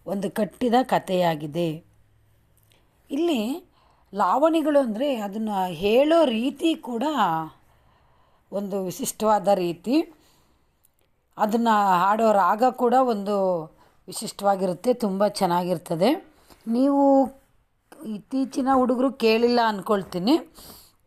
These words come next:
ಇವು ಕೂಡ. ಆದರೆ ನಮ್ಮ ಜನಗಳಿಗೆ, ಈ ನಮ್ಮ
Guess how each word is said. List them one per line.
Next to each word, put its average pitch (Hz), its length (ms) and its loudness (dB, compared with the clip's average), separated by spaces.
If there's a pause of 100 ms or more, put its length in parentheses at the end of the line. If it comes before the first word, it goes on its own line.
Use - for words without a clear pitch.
(500)
ಇವು 285 300 0
ಕೂಡ. 277 280 0
ಆದರೆ 269 300 2
ನಮ್ಮ 254 380 0
ಜನಗಳಿಗೆ, 226 680 0 (640)
ಈ 226 40 -10
ನಮ್ಮ 233 320 2